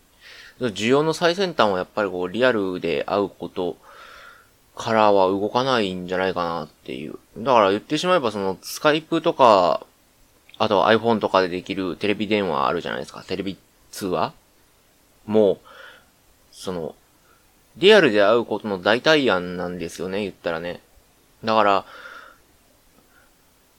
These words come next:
代替案であるっていうことを忘れることも多々あって、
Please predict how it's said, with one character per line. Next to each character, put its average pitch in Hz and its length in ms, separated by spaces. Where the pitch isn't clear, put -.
代 180 200
替 247 260
案 110 200
で 98 80
あ 101 80
る 98 60
っ - 20
て - 180
い 95 40
う - 20
こ 101 120
と 95 320
を 92 100
忘 104 140
れ 123 340
る 123 280
こ 117 160
と 117 140
も 90 340
多 113 80
々 90 180
あ 95 40
っ - 40
て、 - 600